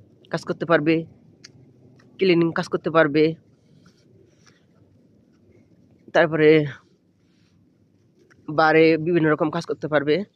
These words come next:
ক্যাসিনোতে, আহ, তারপর বিভিন্ন কোম্পানিতে প্যাকেজিংয়ের কাজ করতে পারবে। পশুদের, এখানে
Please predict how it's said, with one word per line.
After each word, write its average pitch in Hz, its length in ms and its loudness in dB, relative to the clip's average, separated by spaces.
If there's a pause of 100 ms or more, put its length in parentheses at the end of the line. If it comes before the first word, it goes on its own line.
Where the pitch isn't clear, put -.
(560)
ক্যাসিনোতে, 151 560 -2 (2000)
আহ, 135 340 -6 (160)
তারপর 147 280 -2 (140)
বিভিন্ন 151 220 -2 (100)
কোম্পানিতে 156 440 -4 (500)
প্যাকেজিংয়ের 165 460 2
কাজ 165 160 -8
করতে 160 220 -12
পারবে। 143 240 -2 (3250)
পশুদের, 180 580 2 (480)
এখানে 143 220 -2